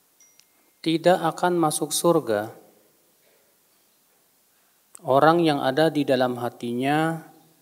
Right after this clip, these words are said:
sebesar biji sawi dari kesombongan."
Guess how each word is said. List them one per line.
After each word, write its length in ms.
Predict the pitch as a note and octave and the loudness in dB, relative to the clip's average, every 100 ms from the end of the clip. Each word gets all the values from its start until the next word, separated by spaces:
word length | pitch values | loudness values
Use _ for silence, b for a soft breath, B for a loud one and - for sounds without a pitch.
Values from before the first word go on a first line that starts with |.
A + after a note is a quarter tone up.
| _ _ _ | _ _ _
sebesar 680 | - - C3+ B2+ - D3 D#3 | -6 -6 -4 -2 2 2 2
biji 320 | C#3+ C3 B2 B2 | 0 -10 -6 -2
sawi 400 | - A#2+ C#3 C#3 | 0 0 -2 -2
dari 160 | B2 | -2
kesombongan." 880 | A#2+ - - B2 B2 B2 A#2+ G#2+ F#2 | -2 -4 -4 -2 -2 -2 -4 -8 -12